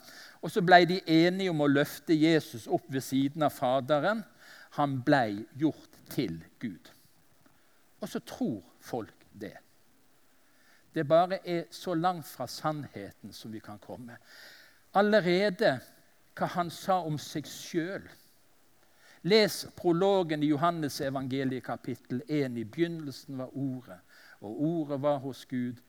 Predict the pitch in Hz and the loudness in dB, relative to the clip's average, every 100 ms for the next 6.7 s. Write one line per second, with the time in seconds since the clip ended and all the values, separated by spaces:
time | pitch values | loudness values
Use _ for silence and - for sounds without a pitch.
0 | _ _ 123 127 165 165 139 110 110 98 | _ _ -12 -6 -4 -4 -6 -10 -12 -8
1 | 127 113 98 117 101 - - - 165 233 | -6 -6 -8 -10 -10 -14 -18 -2 2 4
2 | 214 143 - - - 151 175 185 - 143 | 4 4 0 -10 -4 -2 0 -2 -4 -10
3 | - - - - 220 143 101 95 - - | -10 -14 -16 -8 -4 -4 -6 -12 -10 -6
4 | 139 156 - - _ _ _ _ _ _ | -4 -4 -10 -20 _ _ _ _ _ _
5 | _ - - - - - _ - - 170 | _ -20 -20 -20 -20 -20 _ -20 -10 -4
6 | 214 202 226 202 - 220 | -2 2 4 4 4 2